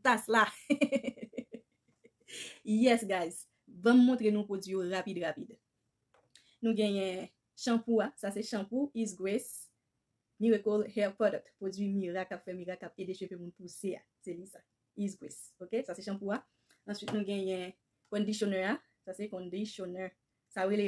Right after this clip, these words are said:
rins nan peyi pa nou, se li menm sa. Answit nou genyen moisturizer, a, ki trè efikas, moun ki gen cheve rèd, yo lede nou demele cheve nou, epi, on gren nan cheve a pa krache.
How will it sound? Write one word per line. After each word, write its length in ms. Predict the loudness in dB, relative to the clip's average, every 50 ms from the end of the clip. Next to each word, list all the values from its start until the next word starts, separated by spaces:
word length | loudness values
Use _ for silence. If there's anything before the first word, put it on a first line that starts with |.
| 2 2
rins 220 | 2 2 2 0 -2
nan 100 | -4 -2
peyi 160 | -2 -4 -2 -4
pa 100 | -6 -8
nou, 160 | -8 -8 -10 -12 -10
se 100 | -12 -10
li 100 | -10 -10
menm 140 | -10 -10 -6
sa. 180 | -6 -8 -8 -8 _ _ _ _ _ _ -8 -6
Answit 300 | -6 -6 -6 -10 -8 -6
nou 120 | -6 -6 -4
genyen 520 | -4 -4 -2 -2 -2 -2 -2 -4 -4 -6 -10 _ _ -10 -6
moisturizer, 720 | -6 -6 -2 2 4 4 4 4 0 0 0 0 0 0
a, 20 | -2 -6 _ _ _ _ _ _ _ _ _ _ _ -10
ki 120 | -8 -6
trè 200 | 0 2 4 6 6 6 4
efikas, 480 | 4 2 -2 -2 -2 -2 -4 -6 -14 -18 _ _ _ _ 2
moun 140 | 2 4 4
ki 60 | 6
gen 100 | 4 4 4
cheve 180 | 4 4 4 4
rèd, 180 | 4 2 4 4
yo 80 | 4
lede 260 | 4 4 2 0 0 2
nou 120 | 0 0 2
demele 380 | 4 4 4 4 4 2 0 -2
cheve 280 | -2 -4 -4 -4 -6 -2
nou, 160 | -2 -2 -2 -2 _ -4 0
epi, 220 | 2 4 4 4 2 _ _ _ -6 0
on 140 | 0 4 6
gren 160 | 8 8 8
nan 100 | 6 6
cheve 180 | 4 2 2 0
a 60 | -2
pa 80 | -4 -6
krache. 340 | -6 -8 -8 -8 -12 -20